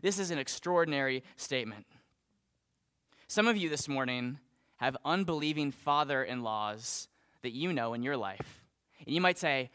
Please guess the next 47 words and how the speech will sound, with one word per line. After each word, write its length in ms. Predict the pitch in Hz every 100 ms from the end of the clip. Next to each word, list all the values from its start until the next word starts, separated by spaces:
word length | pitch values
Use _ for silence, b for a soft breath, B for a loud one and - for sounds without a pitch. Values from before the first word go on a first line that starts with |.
| B
"Wow, 280 | 165 139 120
I 120 | 135
can 140 | 156
think 200 | 143 208
of 100 | 202
my 120 | 185 165
father-in-law 540 | - 156 160 151 139
right 200 | 135 135
now, 300 | 120 110 107 B B
and 100 | 147
how 140 | 170
amazing 460 | 156 147 175 190 185
would 100 | 180
it 80 | 151
be 140 | 135
if 100 | 123
my 220 | 131 151
father-in-law 880 | - 151 151 143 127 110 107 101 104 b b -
came 320 | 160 147 143
to 120 | 139
know 280 | 131 127 120
Jesus 360 | 110 117 113 -
Christ? 560 | 117 98 - - - B B
How 140 | 180 196
amazing 360 | 190 185 180
would 100 | 160
it 80 | 147
be 100 | 147
if 120 | 135
my 200 | 147 160
own 200 | 165 180
father-in-law 800 | 185 - 147 143 127 117 117 117 B B
made 220 | 139 160 156
the 60 |
same 280 | 156 180 175
profession 520 | 165 143 165 165 147
that 100 | 120
Jethro 400 | 120 139 - 123
made, 340 | 110 98 98 - B 170
that 240 | 151 143 -
Yahweh, 680 | 135 160 185 175 131 113 107
that, 260 | 123 127 B B
that 120 | 135
Jesus 440 | 131 180 196 180 -
Christ 520 | - 185 160 131 -
is 180 | 143 139
greater 600 | 143 135 170 190 156